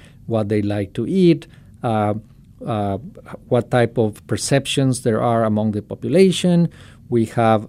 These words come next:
an idea of what the capacities are, uh, in the, in the countryside. So in that particular area, in that particular province, now we have all the elements needed for the next step of the intervention,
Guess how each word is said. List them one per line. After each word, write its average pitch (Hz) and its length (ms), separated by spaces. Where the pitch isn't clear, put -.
an 110 160
idea 107 360
of 101 200
what 110 240
the 107 80
capacities 160 760
are, 135 280
uh, 107 440
in 113 180
the, 101 380
in 117 100
the 110 80
countryside. 143 640
So - 520
in 123 300
that 247 240
particular 135 600
area, 101 400
in 139 140
that 180 160
particular 143 440
province, 185 600
now 143 240
we 147 160
have 147 240
all 190 220
the 202 200
elements 147 540
needed 139 500
for 131 140
the 113 120
next 127 460
step 104 380
of 110 140
the 104 80
intervention, 104 720